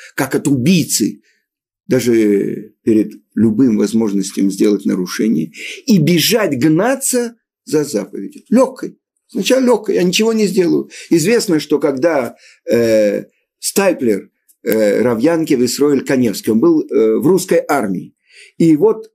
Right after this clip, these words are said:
э, это суббота, и он вышел, и он должен сторожить, мороз. А шинель повесили на дерево. Во-первых, э, нельзя использовать дерево в субботу, это запрет от мудрецов. Дальше. Может быть, в этой шинели запрещенная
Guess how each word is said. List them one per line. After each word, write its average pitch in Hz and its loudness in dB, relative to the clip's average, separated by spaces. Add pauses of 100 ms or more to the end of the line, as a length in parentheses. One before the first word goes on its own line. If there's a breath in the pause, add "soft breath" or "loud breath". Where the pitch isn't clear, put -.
э, 123 2 (420)
это 190 0
суббота, 131 0 (400 soft breath)
и 151 4
он 180 2
вышел, 175 0
и 160 -2
он 165 2
должен 170 0
сторожить, 127 -2
мороз. 147 -2 (440)
А 170 -2
шинель 220 0
повесили 214 -2
на 196 0
дерево. 107 -2
Во-первых, 143 -2
э, 110 0
нельзя 117 2
использовать 120 0
дерево 101 0
в 90 -14
субботу, 98 -4
это 104 -4
запрет 101 -2 (240 loud breath)
от 110 -2
мудрецов. 101 -2
Дальше. 131 -2 (240 loud breath)
Может 151 0
быть, 151 0
в 160 0
этой 160 0
шинели 165 0
запрещенная 143 -2